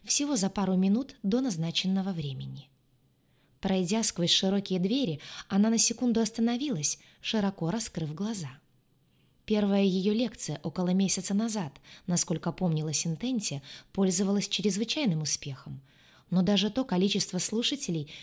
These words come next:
не шло ни в какое сравнение с числом собравшихся теперь. Студенты не только заняли все места в зале,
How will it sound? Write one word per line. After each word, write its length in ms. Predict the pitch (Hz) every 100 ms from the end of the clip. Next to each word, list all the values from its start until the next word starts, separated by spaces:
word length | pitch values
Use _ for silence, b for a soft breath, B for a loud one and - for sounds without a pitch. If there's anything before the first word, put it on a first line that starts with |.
| B
не 160 | 180
шло 240 | 175 185 214
ни 100 | 196
в 80 | -
какое 340 | 151 - 202
сравнение 640 | 202 170 170 202 277 175
с 100 | 156
числом 440 | - 160 - 151 196
собравшихся 640 | 175 139 143 - 160 190
теперь. 480 | - 226 269 185 - _ _ _ _ -
Студенты 640 | - - 170 202 214 202
не 120 | 175
только 360 | 175 254 294 320
заняли 420 | 254 220 190 170
все 240 | 170 - 180
места 360 | 185 - 226
в 60 | 233
зале, 440 | 233 170 139 135